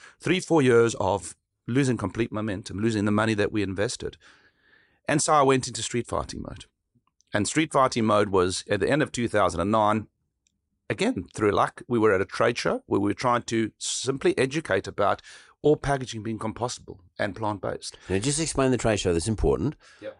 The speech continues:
Speaker 2: I mean, you just said that, uh, uh, like, as everyone knows about this, but you go and set up a kiosk and trade show. In the trade show, there's probably every plastic, uh, operator showing the, off their,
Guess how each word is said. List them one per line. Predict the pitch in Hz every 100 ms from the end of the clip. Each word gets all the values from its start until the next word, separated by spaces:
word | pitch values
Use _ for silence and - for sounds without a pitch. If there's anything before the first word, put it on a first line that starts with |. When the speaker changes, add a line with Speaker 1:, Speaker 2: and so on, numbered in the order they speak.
| _ -
Speaker 2:
I | 80
mean, | 82
you | 87 92
just | 87
said | 85
that, | 76 69 - 71 -
uh, | 71
uh, | 69 -
like, | 67 69 67
as | - -
everyone | 76 67 65
knows | 71 65
about | 62 -
this, | -
but | 78 - _ _ _ _
you | 73
go | 80
and | 85
set | - 87
up | 82
a |
kiosk | - 76 67 -
and | 71
trade | 67 65
show. | - 80 123
In | - 85
the |
trade | - 92 85
show, | 78
there's | 65
probably | - 78 69 65 73 69 - _ _ _ _ -
every | 90 82
plastic, | 85 80 - 76 - _ _ _ _ _ _ _ _ _
uh, | 76 73 71 69
operator | 71 - 78 73 71 69 - -
showing | - 82 76 73 50 65 58
the, | 64
off | 67 -
their, | 76